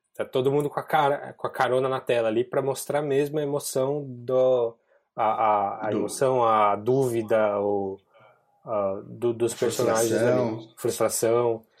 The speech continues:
Speaker 1: E eu acho que isso, ah, isso chama atenção, me chamou atenção bastante. Tem uma quest-, uma, algumas coisas de direção de arte que são lindas, né? Aquela, aquele branco e vermelho que tá no pôster e tal,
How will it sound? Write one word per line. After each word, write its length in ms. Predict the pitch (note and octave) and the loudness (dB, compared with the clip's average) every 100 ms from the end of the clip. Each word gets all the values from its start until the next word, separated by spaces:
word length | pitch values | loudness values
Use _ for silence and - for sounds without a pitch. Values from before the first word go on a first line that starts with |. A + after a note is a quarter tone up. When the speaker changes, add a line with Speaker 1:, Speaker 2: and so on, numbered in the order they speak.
| - _ - _ _ - | -20 _ -20 _ _ 0
Speaker 1:
E 140 | A#2 | 4
eu 140 | A#2 | 6
acho 200 | A2+ A2+ | 4 2
que 100 | - | 0
isso, 340 | B2+ - D3+ C#3+ - _ - - | 0 2 0 0 -10 _ -20 -4
ah, 340 | A#2+ A#2 A2 A2+ | 2 2 2 0
isso 260 | A2+ - | -2 -4
chama 220 | - C3+ C3+ | -2 -2 0
atenção, 400 | D3+ D3+ G#2+ G2+ | 0 0 -2 0
me 120 | A#2 | 0
chamou 240 | - C3+ | 2 2
atenção 320 | C3 C#3 C#3 | 0 0 0
bastante. 600 | C3 C#3+ - G2+ F#2+ - _ _ - | -2 -2 -4 -6 -10 -18 _ _ 2
Tem 220 | C#3 D3+ | 4 6
uma 240 | F3 F3+ E3 - | 4 2 0 -2
quest-, 280 | - C#3+ - | -2 -2 -4
uma, 260 | C3+ B2+ B2+ | -2 -2 -2
algumas 380 | B2 A#2+ B2 A#2+ | 0 0 0 0
coisas 340 | - A#2+ A#2 | 0 2 2
de 360 | A2 A2+ A2 G#2 | 0 0 0 0
direção 400 | G#2+ A2+ - A#2+ | 0 0 0 0
de 80 | A2+ | 2
arte 240 | G#2 - | 2 0
que 60 | - | -4
são 200 | D3+ F#3 | 0 2
lindas, 520 | D3 E3 D3 A2 G2+ | 2 0 0 -2 -4
né? 200 | A2+ C3 - _ - | -8 -8 -12 _ -10
Aquela, 540 | - G#2+ G#2 G2+ G#2+ C3 | -2 0 0 -2 -8 -10
aquele 400 | A#2+ - A#2 A2+ | -10 -4 0 0
branco 540 | G#2+ G#2+ B2 B2 B2 | -2 0 0 2 -2
e 20 | |
vermelho 500 | A#2+ A2+ A2 A2+ A2+ | -2 0 0 0 0
que 220 | A2 - G#2+ | -4 -6 -8
tá 260 | - G#2+ | 0 0
no 120 | G#2 | 0
pôster 560 | - A2+ A#2 A#2 - G2 | -4 -2 0 -2 -6 -12
e 20 | |
tal, 400 | - A#2+ C3+ C3+ | -6 -2 -2 -4